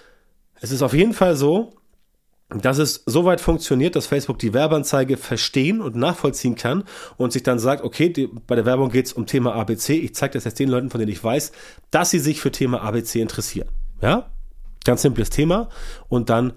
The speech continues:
machst du das entsprechend genau so. Das heißt, auch wenn du nicht hundertprozentige Zielgruppenkenntnis hast, kannst du trotzdem Facebook-Werbung schalten. Du musst halt dann dich ein bisschen in die Gnade von Facebook begeben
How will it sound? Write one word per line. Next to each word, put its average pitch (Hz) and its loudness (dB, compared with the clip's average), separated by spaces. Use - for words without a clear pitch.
machst 113 0
du 131 2
das 113 0
entsprechend 104 -4
genau 101 2
so. - -4
Das - 2
heißt, 135 0
auch 208 2
wenn 180 2
du 165 0
nicht 170 0
hundertprozentige 156 2
Zielgruppenkenntnis 151 0
hast, 202 2
kannst 143 0
du 135 -2
trotzdem 151 0
Facebook-Werbung 127 0
schalten. 185 0
Du 131 0
musst 156 2
halt 143 2
dann 135 2
dich 127 -2
ein 123 -2
bisschen 160 0
in 139 -2
die 127 0
Gnade 117 2
von 135 -2
Facebook 151 -4
begeben 123 0